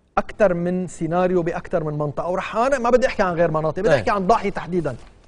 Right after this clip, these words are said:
Speaker 1: جربوا يعملوا هاي الأكذوبة اللي سموها إنه حماية الضاحية،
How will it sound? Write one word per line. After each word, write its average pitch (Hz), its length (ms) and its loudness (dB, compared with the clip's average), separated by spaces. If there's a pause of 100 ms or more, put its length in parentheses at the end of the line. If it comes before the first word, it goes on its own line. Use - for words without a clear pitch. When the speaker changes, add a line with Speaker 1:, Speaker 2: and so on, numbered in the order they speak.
(300)
Speaker 1:
جربوا 240 420 4
يعملوا 240 340 0
هاي 226 180 -2
الأكذوبة 202 520 0
اللي 175 120 0
سموها 190 440 0
إنه 180 240 -6
حماية 175 360 -6
الضاحية، 170 640 -2